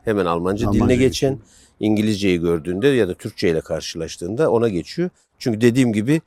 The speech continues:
Speaker 1: o zaten dünyayı anlamak ve dünyaya kendini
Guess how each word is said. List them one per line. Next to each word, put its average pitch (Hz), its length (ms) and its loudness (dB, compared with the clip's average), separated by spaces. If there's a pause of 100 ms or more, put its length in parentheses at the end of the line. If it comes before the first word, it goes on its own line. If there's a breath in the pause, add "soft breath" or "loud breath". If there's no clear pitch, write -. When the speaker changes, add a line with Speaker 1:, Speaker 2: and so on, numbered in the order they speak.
(140)
Speaker 1:
o 143 120 4
zaten 143 460 4
dünyayı 139 440 6
anlamak 139 600 4 (320)
ve 131 120 2
dünyaya 143 420 8
kendini 139 560 2